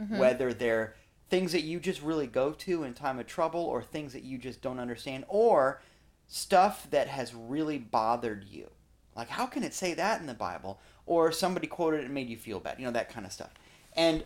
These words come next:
Speaker 2: a lot of it I don't feel comfortable talking with on the podcast because
Speaker 1: Personal stuff
Speaker 2: Yeah, we made
Speaker 1: and,
Speaker 2: it
Speaker 1: yeah, that was,
Speaker 2: confidential.
Speaker 1: yeah,
Speaker 2: We made
Speaker 1: yeah.
Speaker 2: it, you know, we wanted to keep it a safe space. We always say Vegas rules, you know, what
Speaker 1: Mm-hmm.
Speaker 2: goes on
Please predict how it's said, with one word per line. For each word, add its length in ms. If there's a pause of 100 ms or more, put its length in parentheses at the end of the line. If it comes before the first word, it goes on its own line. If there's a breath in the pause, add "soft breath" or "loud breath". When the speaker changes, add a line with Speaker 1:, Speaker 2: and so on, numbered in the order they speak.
(160)
Speaker 2:
a 60
lot 220
of 120
it 80
I 80
don't 220
feel 120
comfortable 380
talking 260
with 140
on 80
the 80
podcast 540
because 320 (1000)
Speaker 1:
Personal 500
stuff 280
Speaker 2:
Yeah, 160
we 100
made 200
Speaker 1:
and, 120
Speaker 2:
it 60
Speaker 1:
yeah, 220
that 200
was, 60 (160)
Speaker 2:
confidential. 220
Speaker 1:
yeah, 320
Speaker 2:
We 140
made 180
Speaker 1:
yeah. 60
Speaker 2:
it, 140
you 80
know, 80
we 80
wanted 200
to 60
keep 200
it 60
a 40
safe 240
space. 200
We 80
always 160
say 140
Vegas 480
rules, 300
you 80
know, 100
what 200
Speaker 1:
Mm-hmm. 80
Speaker 2:
goes 240
on 260